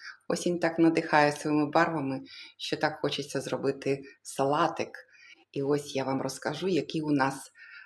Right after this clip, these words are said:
сьогодні салатик. А салатик у нас сьогодні непростий, із таким цікавим, цікавим інгредієнтом. Називається топінамбур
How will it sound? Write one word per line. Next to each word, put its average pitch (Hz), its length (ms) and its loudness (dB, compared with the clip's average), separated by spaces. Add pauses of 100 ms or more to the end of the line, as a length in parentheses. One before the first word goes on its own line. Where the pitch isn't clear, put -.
(160)
сьогодні 131 460 -4
салатик. - 540 -2 (1000)
А - 80 10
салатик 165 480 8
у 147 40 8
нас 143 260 4
сьогодні 135 680 2
непростий, 143 960 2 (380)
із - 80 -10
таким 147 540 4
цікавим, 226 520 6
цікавим 175 460 6
інгредієнтом. 131 840 4 (200)
Називається 147 680 6
топінамбур 123 1700 2